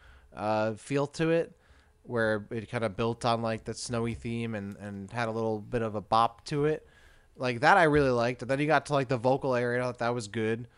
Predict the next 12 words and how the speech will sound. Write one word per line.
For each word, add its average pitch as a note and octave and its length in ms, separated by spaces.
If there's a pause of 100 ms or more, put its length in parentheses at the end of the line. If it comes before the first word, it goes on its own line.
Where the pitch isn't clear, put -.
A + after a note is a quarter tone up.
(320)
And, C3 120
like, C3+ 160
there C#3+ 80
was C#3 100
another D3 280
song C3+ 360
nearby B2 720 (180)
that, B2+ 420
like, A2+ 340
the A2+ 120
first - 360
vocal B2 680